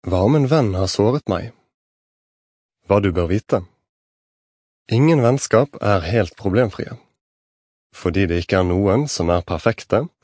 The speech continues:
kan det skje at en venn, ja, til og med din beste venn, sier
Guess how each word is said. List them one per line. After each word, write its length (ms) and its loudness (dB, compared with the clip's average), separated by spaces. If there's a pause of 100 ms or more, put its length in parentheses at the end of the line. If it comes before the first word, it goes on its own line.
(340)
kan 240 0
det 80 -2
skje 220 0
at 100 -2
en 140 0
venn, 240 0 (340)
ja, 160 -2
til 240 0
og 60 0
med 160 2
din 160 0
beste 400 -4
venn, 240 -2 (260)
sier 540 0